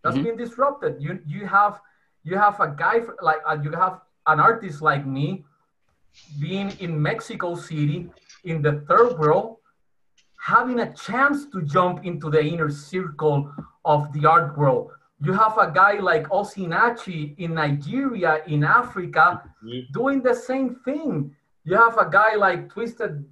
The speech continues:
Speaker 1: Vacancy, who is in, is it in the Philippines? Or is it Thailand? Like, like Southeast Asia, okay?
Speaker 2: Okay.
Speaker 1: So none of us, like,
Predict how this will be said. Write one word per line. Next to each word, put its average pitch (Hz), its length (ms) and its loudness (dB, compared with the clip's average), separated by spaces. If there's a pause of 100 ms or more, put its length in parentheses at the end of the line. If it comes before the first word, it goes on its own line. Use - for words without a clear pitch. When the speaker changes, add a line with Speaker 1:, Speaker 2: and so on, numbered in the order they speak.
Speaker 1:
Vacancy, 190 760 -4
who 160 280 -8
is 180 280 -4
in, 180 640 -8 (840)
is 147 140 -8
it 160 100 -6
in 160 140 -2
the - 220 -4
Philippines? 285 640 -8 (800)
Or 156 140 2
is 147 160 -6
it - 120 -14
Thailand? 175 480 2
Like, 165 200 0
like 175 220 2
Southeast 226 680 0
Asia, 190 480 -4 (300)
okay? 143 160 0
Speaker 2:
Okay. 269 220 2 (380)
Speaker 1:
So 220 220 -2
none 233 320 4
of 196 160 4
us, - 340 0
like, 156 340 0